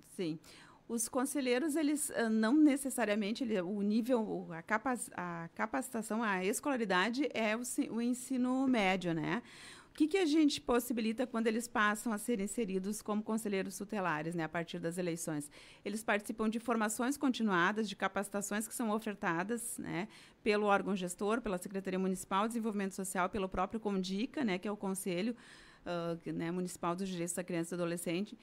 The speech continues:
Eles são, também participam, né, por demanda espontânea daqueles cursos que eles ficam sabendo,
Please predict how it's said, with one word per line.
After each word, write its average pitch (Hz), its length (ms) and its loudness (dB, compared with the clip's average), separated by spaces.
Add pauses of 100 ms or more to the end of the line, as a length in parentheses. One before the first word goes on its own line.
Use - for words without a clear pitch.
(340)
Eles 214 220 0
são, 233 560 4
também 240 400 4
participam, 269 1000 0
né, 175 200 0
por 208 320 0
demanda 214 720 4
espontânea 214 800 0
daqueles 208 560 0
cursos 226 320 -4
que 226 100 -2
eles 208 220 -2
ficam 214 240 -4
sabendo, 202 640 0